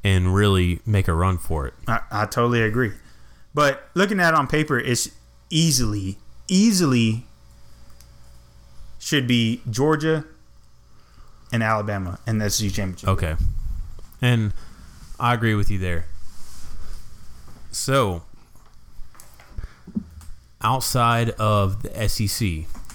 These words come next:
Speaker 1: I mean, I, obviously this has been a very S E C heavy program. Outside the S E C,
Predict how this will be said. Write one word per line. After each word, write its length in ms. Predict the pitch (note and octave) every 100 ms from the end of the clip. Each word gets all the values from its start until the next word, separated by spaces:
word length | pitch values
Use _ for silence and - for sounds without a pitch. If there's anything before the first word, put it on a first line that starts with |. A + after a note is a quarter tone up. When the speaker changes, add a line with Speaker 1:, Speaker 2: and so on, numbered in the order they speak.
| -
Speaker 1:
I 80 | F#2+
mean, 180 | F#2 F2+
I, 200 | F#2+ G2 -
obviously 360 | G2+ G#2 G2 G#2
this 80 | F#2+
has 40 |
been 140 | G2 F#2+
a 40 |
very 280 | F#2 F#2 F2+
S 160 | G2+ F#2+
E 60 | G2+
C 240 | - G2+
heavy 320 | G2 G2+ G2
program. 540 | - G2+ F2 F2 F#2 G#2+ - - - - - - - - - - - - - - - - - - - - -
Outside 360 | A#2 A#2+ C3 A#2+
the 100 | G2
S 160 | F#2 G#2
E 80 |
C, 320 | F2+ - D#2